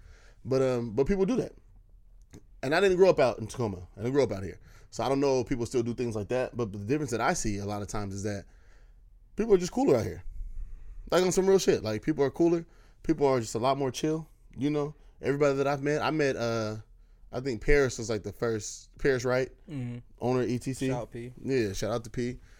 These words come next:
Speaker 1: He was one of the first Tacoma dudes I met, and then his whole squad, the, all them guys at E T C. I really click with Umi, you know. Um, what's, uh, you know, Simone? Simone Bollinger, her little brother Grayson.
Speaker 2: Oh, yeah, yeah, yeah, yeah,
Speaker 1: <clears throat>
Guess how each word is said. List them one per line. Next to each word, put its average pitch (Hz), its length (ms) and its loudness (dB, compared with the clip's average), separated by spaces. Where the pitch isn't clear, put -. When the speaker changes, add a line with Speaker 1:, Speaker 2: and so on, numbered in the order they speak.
Speaker 1:
He - 80 -6
was 131 80 -2
one 135 100 0
of 117 60 -4
the - 40 -10
first 127 180 -4
Tacoma 123 300 -6
dudes 113 240 0
I 107 60 -2
met, 110 360 -6
and 107 120 -6
then 104 120 -4
his 120 180 -2
whole 110 160 0
squad, 110 380 0
the, 104 100 -4
all 110 260 -2
them 110 100 -2
guys 107 200 -2
at 101 80 -4
E 107 80 -4
T 104 120 -8
C. 113 300 -4
I - 60 -8
really 113 240 0
click 117 220 -6
with 107 100 -4
Umi, 117 360 -4
you 113 140 -4
know. 110 340 -4
Um, 98 560 -6
what's, 151 200 2
uh, 131 380 6
you 139 100 2
know, 117 180 0
Simone? 123 480 -2
Simone 117 300 -4
Bollinger, 123 400 0
her 120 80 0
little 117 180 0
brother 117 240 0
Grayson. 135 360 2
Speaker 2:
Oh, 208 120 6
yeah, 233 160 4
yeah, 165 420 2
yeah, - 20 0
yeah, 311 80 0
Speaker 1:
<clears throat> - 60 -4